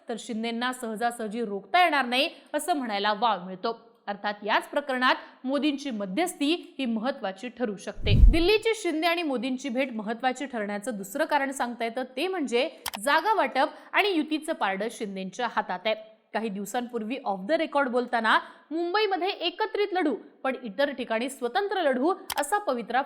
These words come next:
फडणवीसांनी घेतल्याच्या बातम्या आल्या. आता मुंबईमध्ये शिवसेना, भाजप हे एकत्र लढले आणि जरी सेना भाजपची सत्ता आली,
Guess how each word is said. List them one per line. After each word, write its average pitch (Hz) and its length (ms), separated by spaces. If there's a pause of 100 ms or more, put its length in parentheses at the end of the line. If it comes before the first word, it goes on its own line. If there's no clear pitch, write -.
फडणवीसांनी 233 580
घेतल्याच्या 196 500
बातम्या 269 340
आल्या. 262 200 (440)
आता - 160
मुंबईमध्ये 220 600
शिवसेना, 240 580
भाजप 220 460
हे 311 440
एकत्र 392 480
लढले 339 540 (120)
आणि 208 220
जरी 247 360
सेना 233 360
भाजपची 226 540
सत्ता - 380
आली, 302 260